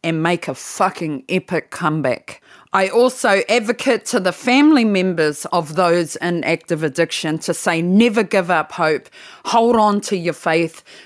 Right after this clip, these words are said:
that your whānau members, your family members will see the light one day." I also advocate for humans to stand the fuck up for yourself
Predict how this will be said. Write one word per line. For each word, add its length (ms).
that 160
your 180
whānau 520
members, 540
your 120
family 440
members 500
will 400
see 340
the 160
light 480
one 260
day." 380
I 140
also 480
advocate 480
for 160
humans 720
to 140
stand 440
the 60
fuck 320
up 240
for 80
yourself 680